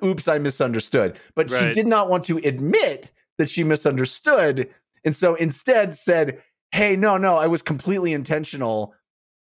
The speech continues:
Speaker 1: I did that because I thought it would be funny and fun for everyone." And it was fun for zero people. The people who won the game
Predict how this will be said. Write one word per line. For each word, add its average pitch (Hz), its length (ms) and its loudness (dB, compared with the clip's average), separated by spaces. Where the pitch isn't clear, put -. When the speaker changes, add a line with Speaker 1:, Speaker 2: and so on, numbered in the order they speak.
Speaker 1:
I 135 280 -4
did 165 180 -4
that 143 200 -2
because 131 260 -6
I 120 80 -2
thought 127 220 -2
it 117 40 -4
would 117 140 -4
be 110 100 -4
funny 104 520 -4
and 104 140 -4
fun 139 300 -2
for 120 180 -2
everyone." 80 560 -4
And 175 100 -2
it 196 80 -2
was 190 140 -2
fun 226 340 -2
for 165 220 -2
zero 147 460 0
people. 113 380 -6
The 160 60 0
people 220 300 -2
who 190 100 0
won 160 440 -2
the 240 60 0
game 233 440 -2